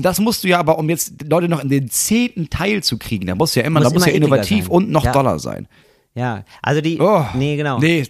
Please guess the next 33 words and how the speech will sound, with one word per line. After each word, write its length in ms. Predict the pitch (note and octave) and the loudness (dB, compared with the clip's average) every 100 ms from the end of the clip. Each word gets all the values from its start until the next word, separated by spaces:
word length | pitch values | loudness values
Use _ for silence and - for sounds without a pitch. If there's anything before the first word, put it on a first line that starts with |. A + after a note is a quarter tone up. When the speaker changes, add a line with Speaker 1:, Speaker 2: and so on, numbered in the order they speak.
| - | -4
Speaker 2:
Also 180 | C3+ E3+ | -2 0
Speaker 1:
guck 60 | |
ich 60 | D#3 | -2
Speaker 2:
die, 60 | |
Speaker 1:
mir 80 | D3 | -4
nicht 120 | C#3 | -4
Speaker 2:
äh, 100 | D3+ | -4
Speaker 1:
an. 100 | F3 | -4
Speaker 2:
aber 200 | D#3 D#3 E3 | -2 -2 0
eine 220 | G#3+ A3 | 0 2
Sache 240 | G3+ G3 | 0 0
dazu 300 | F#3 F3+ - D3+ | 0 -2 -2 -2
Speaker 1:
Guck 60 | |
ich 20 | |
Speaker 2:
nur 80 | C3 | 0
Speaker 1:
mir 40 | B2+ | 0
Speaker 2:
noch, 40 | |
Speaker 1:
nicht 140 | D3 - | -4 -2
an. 40 | |
Speaker 2:
weil 60 | C#3+ | 0
das 180 | E3 - | 0 -2
mir 140 | D#3 | -2
aufgefallen, 520 | D#3+ - C3+ B2 A2 | -2 -4 -10 -4 -4
Moritz. 160 | A2 G#2 | -4 -4
Dann 120 | C#3+ | -4
können 180 | C3 F3 | -2 0
wir 60 | E3+ | 0
ja 100 | C#3 | 0
auch 80 | - | 0
gerne 260 | D3 D3+ | 0 0
schließen, 460 | C3 C#3 C3+ - F2 | -4 -6 -6 -6 -6
ne? 200 | A2+ D3 | -6 -4
Aber 360 | A#2+ C3 C3 | 0 2 0